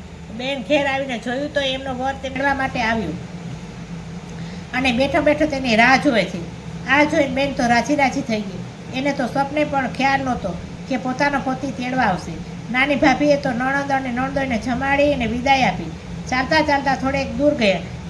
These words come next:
તે એક વાવ આવી. વાવ આવે એટલે બોલી, "આજે મારા વ્રતનું ઉજવણું છે એટલે હું જરા નાહી લઉં." અને નાની બેન તો નાહવા ગઈ. નાતી જાય અને મહાદેવજી, મહાદેવજીને યાદ કરતી જાય.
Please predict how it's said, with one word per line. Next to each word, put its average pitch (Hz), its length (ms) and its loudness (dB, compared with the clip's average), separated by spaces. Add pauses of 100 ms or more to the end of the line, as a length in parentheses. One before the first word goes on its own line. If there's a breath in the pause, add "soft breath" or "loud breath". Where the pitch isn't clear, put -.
તે 277 160 4
એક 269 160 -2
વાવ 254 260 4
આવી. 190 200 4 (360)
વાવ 277 280 6
આવે 277 280 4
એટલે 269 160 -2
બોલી, 254 360 0
"આજે 247 340 0
મારા 277 300 2
વ્રતનું 247 480 0
ઉજવણું 233 400 0
છે 180 120 -6 (380)
એટલે 269 160 -2
હું 254 140 0
જરા 277 240 6
નાહી 247 260 2
લઉં." 175 280 2 (260)
અને 240 260 0
નાની 254 260 2
બેન 269 260 2
તો 262 100 -2
નાહવા 247 380 2
ગઈ. 196 160 0
નાતી 254 380 -2
જાય 277 320 2
અને 254 320 -2
મહાદેવજી, 254 560 2
મહાદેવજીને 262 600 -2
યાદ 233 320 0
કરતી 226 240 -2
જાય. - 200 -6